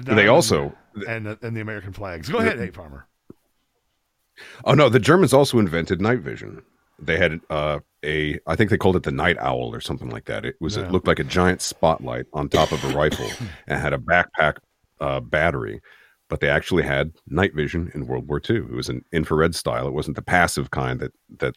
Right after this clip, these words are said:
Speaker 2: the militaries use today, but still, you know, and they put 'em on Panthers, and
Speaker 1: Yeah.
Speaker 2: so it was
Speaker 1: You know,
Speaker 2: amazing inf-, innovation.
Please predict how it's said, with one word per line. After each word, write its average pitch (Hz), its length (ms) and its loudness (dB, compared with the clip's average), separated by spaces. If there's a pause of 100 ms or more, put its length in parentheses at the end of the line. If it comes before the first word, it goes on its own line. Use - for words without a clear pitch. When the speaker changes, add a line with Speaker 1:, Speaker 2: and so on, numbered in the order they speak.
Speaker 2:
the - 100 -10
militaries 69 500 -4
use 69 140 -6
today, 67 340 0
but 58 240 -6 (520)
still, 123 340 2 (280)
you 69 100 -2
know, 67 120 -2
and 85 140 2
they 78 60 4
put 90 160 4
'em 87 120 6
on 76 120 2
Panthers, 87 580 2
and - 200 -6 (640)
Speaker 1:
Yeah. 78 240 -12 (220)
Speaker 2:
so - 180 -12 (220)
it - 40 -4
was 82 160 0
Speaker 1:
You 120 120 -2
know, 151 80 -2
Speaker 2:
amazing 139 440 6
inf-, 67 220 -4 (100)
innovation. 62 640 -4